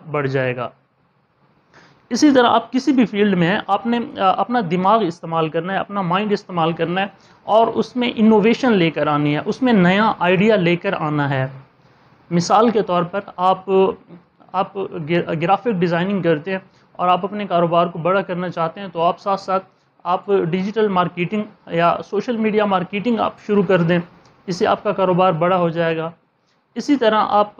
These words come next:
मिसाल के तौर पर आपकी mobile की shop है, तो आप देखें कि, अ, मिसाल मैं आपको देता हूँ,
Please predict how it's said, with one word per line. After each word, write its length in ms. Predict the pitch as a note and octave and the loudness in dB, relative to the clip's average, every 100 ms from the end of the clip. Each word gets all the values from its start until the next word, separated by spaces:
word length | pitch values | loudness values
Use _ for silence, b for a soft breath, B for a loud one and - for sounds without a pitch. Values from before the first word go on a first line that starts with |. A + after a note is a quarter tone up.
| - | -10
मिसाल 340 | F#3+ E3 A3+ A#3 | -8 -2 0 0
के 80 | |
तौर 180 | A3+ F#3+ | 0 -2
पर 160 | F3+ G3+ | -2 0
आपकी 320 | F#3 F#3+ G#3+ | 0 0 0
mobile 440 | F#3+ D#3+ F#3 A#3 | 0 2 2 2
की 100 | G3 | 0
shop 360 | F3 F3+ F3+ E3+ | -4 -2 -2 -2
है, 140 | E3 - _ _ _ - | -10 -12 _ _ _ -2
तो 180 | F#3 | 0
आप 240 | F#3 G3+ G#3 | 2 2 0
देखें 400 | E3+ G3+ B3+ A#3+ | -2 -2 -4 -10
कि, 680 | _ _ - F#3 F#3 F#3+ | _ _ -6 -2 2 4
अ, 100 | F#3+ - F#3 E3+ E3+ F3+ F3 | 2 2 2 4 4 0 -2
मिसाल 300 | E3+ G3 G#3+ | -4 0 0
मैं 100 | G3+ | 0
आपको 280 | F3 F3 D#3 | -4 -4 -4
देता 240 | D3+ D3+ | -2 -2
हूँ, 140 | F#3+ | -8